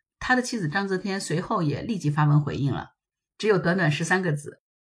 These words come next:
：“人生总有风雨，但时间永远向前。”不得不说哈，张泽天的这个小作文写得特别赞，短短十三个字所涵盖的东西太多了。那但是大家都能明白，他也在表示事情已经过去了，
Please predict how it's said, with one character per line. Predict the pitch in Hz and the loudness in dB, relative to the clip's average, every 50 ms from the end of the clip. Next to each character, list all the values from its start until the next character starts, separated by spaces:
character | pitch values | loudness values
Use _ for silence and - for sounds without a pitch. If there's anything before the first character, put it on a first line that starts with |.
| _ - | _ 0
：“人 | 175 185 214 226 | 2 2 2 4
生 | - 247 233 240 | 2 4 4 4
总 | 233 208 185 226 | 2 2 -2 0
有 | 214 165 - | 0 -2 -2
风 | - - 160 165 170 | 0 2 2 4 4
雨， | 151 147 147 _ _ _ _ _ | 2 0 -4 _ _ _ _ _
但 | - 165 151 139 156 | 0 2 2 2 2
时 | 156 - - - 160 | -2 -4 -2 -4 -2
间 | 156 180 175 180 175 165 | 0 0 0 0 2 2
永 | 156 156 175 202 | 4 4 4 2
远 | 190 - - | 0 -2 -4
向 | 143 - 147 143 | -2 -2 0 0
前。” | 143 - - 147 - - - _ _ _ _ _ _ _ _ - | 0 0 -2 -4 -6 -6 -10 _ _ _ _ _ _ _ _ -2
不 | 240 214 | 2 2
得 | 196 180 | 2 2
不 | 190 | 2
说 | 202 - 202 190 196 | 0 0 0 0 0
哈， | 202 160 147 147 143 _ _ _ - _ _ _ | 2 2 0 0 -2 _ _ _ -20 _ _ _
张 | - 214 208 208 | -6 -6 -2 0
泽 | 220 208 | 0 0
天 | 226 214 202 208 | 0 0 0 0
的 | 196 | 2
这 | 196 196 | 2 2
个 | 180 180 | 0 0
小 | - 156 147 | -2 -2 -4
作 | 147 165 | -2 -2
文 | 160 160 175 | -2 0 -2
写 | 165 - - | -2 -2 -4
得 | - 139 143 | -6 -6 -6
特 | - 156 | -4 -4
别 | 143 - - | -4 -4 -4
赞， | - - 101 - 143 143 - _ _ _ _ _ _ _ _ _ - | -4 -4 -4 -4 -4 -8 -8 _ _ _ _ _ _ _ _ _ -2
短 | - 180 214 233 | 2 2 2 4
短 | - 156 147 | 4 4 2
十 | 147 - 170 | 2 2 0
三 | 160 175 170 175 | 0 2 2 2
个 | 175 | 2
字 | 165 165 - 143 147 - - _ | 0 -2 -4 -8 -8 -8 -12 _
所 | - - 139 | -8 -6 -6
涵 | 143 - 143 151 | -2 2 2 2
盖 | 165 165 | 2 2
的 | 156 151 | 0 0
东 | 147 151 170 | 2 2 2
西 | 170 156 | 4 2
太 | 151 - - 160 160 | 0 0 0 -2 -2
多 | - 139 - - - | -2 -4 -8 -8 -8
了。 | 147 147 - _ _ _ _ _ _ _ _ - _ - - _ _ | -8 -8 -8 _ _ _ _ _ _ _ _ -20 _ -20 -20 _ _
那 | - 220 220 214 | 2 4 4 6
但 | - 247 247 254 | 8 6 6 6
是 | - 226 208 | 4 2 6
大 | - 247 233 | 6 6 6
家 | 233 240 | 6 4
都 | 240 254 240 | 4 4 4
能 | 240 240 | 6 6
明 | 240 214 151 147 165 | 6 6 6 4 4
白， | 180 190 165 - - - _ _ _ _ - | 4 4 2 2 -2 -12 _ _ _ _ -4
他 | - 269 247 | 2 2 4
也 | 196 175 | 4 4
在 | 175 190 185 | 2 0 0
表 | 180 - - - - | 0 0 -2 -2 -2
示 | 151 - - 175 139 - - - | -4 -4 -2 -2 -4 -4 -4 -10
事 | - - - 240 208 | -10 -4 -2 -2 0
情 | 233 190 | 2 2
已 | 165 | 2
经 | 147 175 202 | 2 0 2
过 | - 262 220 | 4 4 4
去 | - - 127 | 4 2 0
了， | - - | 0 -2